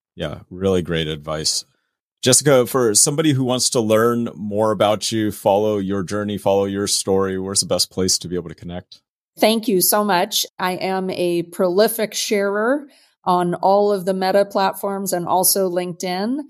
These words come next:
Speaker 2: I am a very, very ardent proponent of equality in the workplace. I am the executive sponsor of our Pride group at Indeed, so I am frequently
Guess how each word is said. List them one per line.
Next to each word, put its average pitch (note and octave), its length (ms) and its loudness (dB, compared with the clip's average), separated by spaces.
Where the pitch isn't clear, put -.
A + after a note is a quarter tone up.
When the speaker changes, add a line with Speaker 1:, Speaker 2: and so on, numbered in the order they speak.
Speaker 2:
I F3 200 0
am E3+ 260 -2
a E3 500 -2
very, G#3 580 2
very F#3+ 380 0
ardent F#3+ 480 -2
proponent F#3+ 640 0
of E3+ 500 0
equality G3 720 0
in E3+ 140 0
the E3 80 -2
workplace. G3 800 0
I F3 120 2
am F3 160 2
the E3+ 80 2
executive F#3 440 0
sponsor F#3 460 -2
of E3 140 2
our D#3 180 2
Pride F#3+ 480 -2
group G3 380 2
at F3 80 2
Indeed, F#3+ 640 0
so E3+ 180 2
I D#3+ 140 0
am D#3 180 -8
frequently F3+ 760 -2